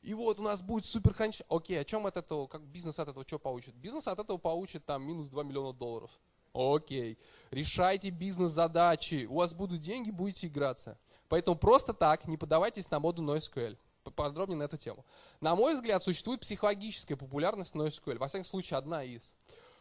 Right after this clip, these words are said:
А, условно она выражается в том, что огромный массированный пиар, как у Димы Билана, короче. Правильный прикус и массивный пиар.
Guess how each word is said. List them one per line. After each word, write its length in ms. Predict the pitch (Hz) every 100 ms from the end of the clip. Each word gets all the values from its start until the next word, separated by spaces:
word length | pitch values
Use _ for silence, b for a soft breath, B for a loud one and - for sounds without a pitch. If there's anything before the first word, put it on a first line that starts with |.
| B B -
А, 380 | 135 143 139
условно 400 | 151 175 285 269
она 80 | 214
выражается 480 | 190 185 214 226 214
в 60 | -
том, 180 | 202
что 320 | 190 - 170 160
огромный 420 | 160 165 170 147
массированный 560 | 139 147 - 165 139
пиар, 300 | 131 135 127
как 180 | 127 147
у 60 | 175
Димы 240 | 151 165
Билана, 400 | 143 143 131 120
короче. 460 | 113 123 120 - 123
Правильный 380 | 156 156 156 147
прикус 420 | 156 160 147 -
и 320 | 127 123 120 117 - _ _ - - _ _ -
массивный 420 | 127 - 151 127
пиар. 320 | - 113 113